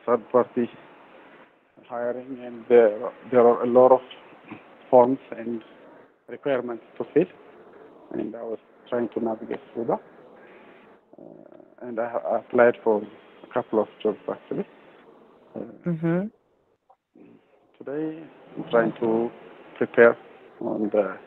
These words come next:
Speaker 1: inter-, interview question and the T P S.
Speaker 2: Okay, that is great. Uh, you said you started to apply on different roles.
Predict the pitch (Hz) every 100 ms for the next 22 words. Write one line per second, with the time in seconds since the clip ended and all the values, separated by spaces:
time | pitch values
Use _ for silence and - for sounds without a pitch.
0 | - - - - - 113 107 120 - -
1 | 107 110 104 104 104 - - - 147 104
2 | 98 101 98 - - 104 - - - -
3 | _ _ _ _ _ _ _ _ _ _
4 | _ _ _ _ _ _ _ _ _ _
5 | _ _ _ _ _ _ 180 165 254 320
6 | 190 165 - - - 165 160 156 - -
7 | 156 160 170 - 190 175 175 165 - 175
8 | 170 185 - 170 - - 165 170 165 151
9 | - 160 156 - 147 156 165 165 -